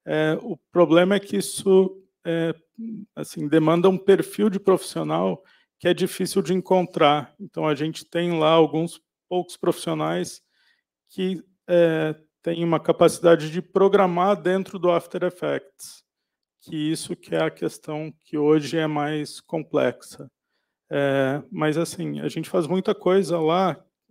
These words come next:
é, com Pillow também. Então, pra,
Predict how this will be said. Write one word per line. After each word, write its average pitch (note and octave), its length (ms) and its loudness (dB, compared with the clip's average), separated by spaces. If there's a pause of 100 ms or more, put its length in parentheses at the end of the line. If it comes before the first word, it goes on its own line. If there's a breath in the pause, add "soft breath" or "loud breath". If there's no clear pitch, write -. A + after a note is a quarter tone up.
(100)
é, D#3 220 -2
com G3 240 -6
Pillow F3+ 560 0
também. B2 580 -4 (520)
Então, E3+ 160 -6
pra, F3+ 540 2